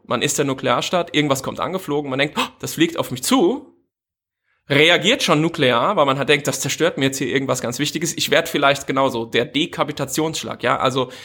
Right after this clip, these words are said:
das sprengt mir jetzt hier quasi irgendwie mein, mein Büro in die Luft, wo ich halt sitze als Premier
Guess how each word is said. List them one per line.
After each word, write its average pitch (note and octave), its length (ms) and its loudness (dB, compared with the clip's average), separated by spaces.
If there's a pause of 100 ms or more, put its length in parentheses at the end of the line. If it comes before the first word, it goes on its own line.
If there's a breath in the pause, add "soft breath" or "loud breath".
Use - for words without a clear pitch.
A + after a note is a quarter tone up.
(220 loud breath)
das C3 160 0
sprengt F3 320 0
mir D#3+ 80 2
jetzt C#3+ 180 4
hier C#3+ 140 2
quasi D3 340 4
irgendwie D3 320 -4
mein, C3+ 320 2
mein B2+ 240 0
Büro D3+ 280 6
in C#3+ 100 0
die C3 40 2
Luft, B2+ 280 -2
wo B2+ 100 -6
ich - 140 -6
halt A#2 120 -2
sitze - 260 -6
als C3+ 180 -2
Premier C3+ 480 0